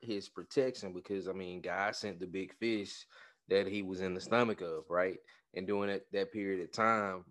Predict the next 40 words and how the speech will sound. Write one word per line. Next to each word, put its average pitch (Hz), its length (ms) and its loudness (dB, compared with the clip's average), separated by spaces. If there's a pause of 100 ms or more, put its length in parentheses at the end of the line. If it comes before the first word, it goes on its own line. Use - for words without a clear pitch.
(140)
um, 90 360 -4
where 90 120 -2
he 101 100 -2
could 98 220 2
have 82 140 -2
drowned, 113 400 6
he 95 40 -4
could 87 180 -6
have 80 100 -12
died, 98 420 0 (460)
um, 90 340 -2
he 104 100 -4
was 98 140 -6
just 87 220 -12 (100)
fully 101 400 2
covered. 82 480 -4 (480)
And, 90 180 -10
I - 60 -8
mean, 90 240 -8
that's 101 260 -2
just 101 220 -4
an 90 80 -4
amazing 87 580 -2
that, 82 240 -2 (380)
you 95 80 -2
know, 92 100 4
you 107 220 4
never 113 460 4
know 107 320 2
how 95 520 2 (520)
God 104 340 6
will 98 140 0
position 98 600 -4
someone 113 760 0
else 95 600 -4 (460)
on 98 120 0
your 98 120 0
spiritual 98 480 -2
road 90 320 4
trip 82 300 -4